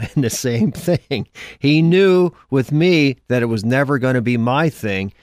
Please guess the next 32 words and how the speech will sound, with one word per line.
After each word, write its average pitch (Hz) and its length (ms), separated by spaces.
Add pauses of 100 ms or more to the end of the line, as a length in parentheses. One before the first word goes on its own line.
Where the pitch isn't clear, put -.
(260)
My 127 140
brothers, 147 580
it 127 120
was 110 100
a 117 60
different 135 400
thing 131 260
altogether. 123 580
They 117 220
learned 123 380
all 98 180
those, 95 380
all 101 200
those 98 240
trades. 107 460
I 120 240
didn't. 107 340
Somehow 160 440
my 113 160
father 123 420
knew 113 280
it 92 100
wasn't 110 340
for 104 140
me, 131 340 (380)
so 110 180
we're 123 160
gonna 120 180
teach 107 380
Bo 104 300
how 101 180
to, 98 180